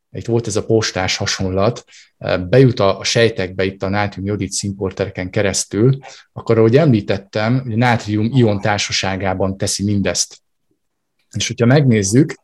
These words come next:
így néz ki egy ilyen nátrium-jodid, ö, színporter. Ez most itt a, a pajzsmirigy, ö, modelljén van levezetve, tehát, ö,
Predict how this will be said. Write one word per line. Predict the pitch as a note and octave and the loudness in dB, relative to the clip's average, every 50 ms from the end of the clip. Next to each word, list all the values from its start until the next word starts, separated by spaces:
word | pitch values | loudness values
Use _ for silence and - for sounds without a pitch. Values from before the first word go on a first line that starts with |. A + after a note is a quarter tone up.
| _ _ _ _ _ _ _ | _ _ _ _ _ _ _
így | - C3 B2+ | -2 0 2
néz | B2 A#2+ A2 - | 2 2 2 2
ki | - - A2+ | 0 0 -2
egy | A2 G#2 G2 | -2 0 0
ilyen | G#2 G#2 G#2 G2+ G2+ G2 G2 - - _ | -2 0 0 0 -2 -4 -6 -10 -10 _
nátrium-jodid, | - A2 A2 G#2+ G#2+ - G2+ G2 G2+ A2 G2+ G#2 G2+ F#2+ F#2 | -2 0 0 0 -2 -4 -2 0 0 0 0 0 -2 0 2
ö, | G2 G2 G2 F#2 F#2+ - | 2 2 0 0 -4 -10
színporter. | D3 - - A#2+ A#2+ A#2 A2+ - G2+ F#2+ F#2 - - G#2 G#2+ A#2+ C#3 C#3+ C#3 - - - - - - - _ | -12 -4 0 2 2 2 2 2 0 0 0 0 0 2 2 4 2 2 -2 -6 -14 -20 -20 -20 -20 -20 _
Ez | - - C3 - | -4 -4 0 2
most | C#3+ C3+ B2+ - - - | 4 4 4 2 2 0
itt | C3 B2 - - | -2 -2 0 0
a, | C3+ B2 B2+ C3+ C#3 | 2 2 2 0 -2
a | C3+ | 0
pajzsmirigy, | C#3 D3 C#3+ C#3+ D3 C3+ B2 B2+ A#2+ A#2 A#2 A#2 G#2+ A2 | 2 4 6 6 6 4 2 2 2 2 0 0 -2 -4
ö, | A2+ A2+ A2+ A#2 A#2+ A#2 - - - - _ - - A#2 A#2+ A#2+ A2 G2 G2+ G#2 A#2 A#2+ A2 G#2 A2 A#2 A2 - _ _ | -4 -2 -2 -4 -6 -8 -14 -20 -20 -20 _ -18 -16 -14 -14 -12 -12 -12 -12 -12 -14 -16 -20 -20 -20 -20 -20 -20 _ _
modelljén | A2+ A#2 A2+ A#2 A2+ A2 A2 G#2+ G#2+ G#2+ G#2+ A2 G#2+ - | -2 0 2 2 2 0 0 -2 -2 -2 -4 -4 -6 -6
van | - A2 G#2+ G#2+ | -6 -6 -4 -2
levezetve, | A2 A2+ A2 A2 G2+ G2+ G2+ G2+ - - G#2 G#2 A2 A#2 | -2 0 0 -2 -2 -2 -4 -6 -4 -2 0 0 0 0
tehát, | - - G#2 G2+ G2+ G2+ - - - | -2 -4 -4 -4 -4 -6 -8 -6 -4
ö, | G2+ G2+ G2+ G2+ G2 F#2+ | -2 0 0 0 0 0